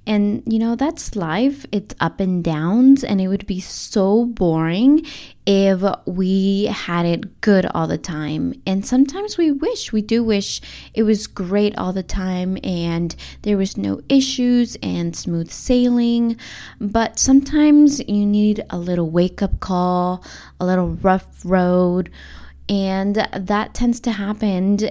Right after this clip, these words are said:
in everyone's day-to-day life. And personally, it can be financially, it can be, you know, family drama, <laughs> which it's very happening in my life right now. And it's crazy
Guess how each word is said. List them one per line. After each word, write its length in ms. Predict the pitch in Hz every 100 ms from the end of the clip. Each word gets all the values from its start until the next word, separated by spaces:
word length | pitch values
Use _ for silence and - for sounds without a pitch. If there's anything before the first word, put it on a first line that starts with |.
| -
in 460 | 180 175 175 - -
everyone's 680 | 175 190 180 175 180 160
day-to-day 680 | - 165 165 170 165 156 165
life. 500 | 160 139 233 247 - - - - -
And 280 | 175 170 -
personally, 540 | 180 165 180 170 165
it 80 | 160
can 160 | 170
be 140 | 151 151
financially, 1120 | - 87 202 233 240 240 214 208 202 202 -
it 160 | 190 -
can 240 | 185 170
be, 420 | 170 165 165 160 156 _ _ _ _ _ _ - -
you 100 | 185
know, 160 | 165
family 520 | 165 - 254 240 233 233
drama, 600 | 208 190 190 185 180 185 233 - -
<laughs> 120 | -
which 480 | 190 185 - - - -
it's 540 | 185 175 - - - - 202
very 540 | - 202 190 180 180
happening 680 | 185 180 170 175 175 180 - - -
in 220 | 190 175
my 200 | 170 170
life 300 | 170 165 165
right 180 | 165 -
now. 400 | 165 165 165 170 - - - - -
And 360 | 180 170 170 -
it's 300 | - 165 -
crazy 960 | - - - 208 190 190 - 165 170